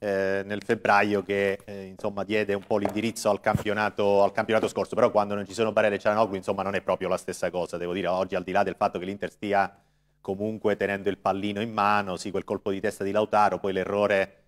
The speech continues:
del Monza, Di Marco forse poteva anche lì essere più preciso. L'Inter tiene il controllo della partita, però non sta proprio creando tantissimo, <coughs> siamo già a metà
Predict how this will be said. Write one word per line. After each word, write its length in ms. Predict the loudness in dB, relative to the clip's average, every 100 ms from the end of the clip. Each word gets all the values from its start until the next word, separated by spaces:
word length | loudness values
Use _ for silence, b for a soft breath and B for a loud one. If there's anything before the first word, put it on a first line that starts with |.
| _
del 220 | -2 -2
Monza, 360 | 2 0 2 -2
Di 120 | -2
Marco 280 | -2 -2 -2
forse 260 | -2 -2 -6
poteva 300 | -4 0 0
anche 220 | 0 -6
lì 220 | -4 -6 -8 _ _ -4
essere 400 | -2 -2 -4 -4
più 180 | -4 -2
preciso. 680 | -2 0 -4 -2 2 2 0 _ _ _ _ -4
L'Inter 440 | -2 2 0 0
tiene 300 | 4 4 4
il 100 | 2
controllo 480 | 0 -2 4 4 6
della 180 | 4 4
partita, 540 | 2 2 -2 2 2
però 160 | 4 2
non 180 | 0
sta 360 | -4 2 4 4
proprio 800 | 4 2 2 2 4 6 4 0 _ _ _ -4 2 4
creando 920 | 6 4 0 0 4 4 2 -2 _
tantissimo, 800 | -4 -4 0 10 12 12 6 0
<coughs> 20 |
siamo 300 | 0 0 0
già 160 | 0 2
a 40 |
metà 560 | 2 -2 2 4 2 -4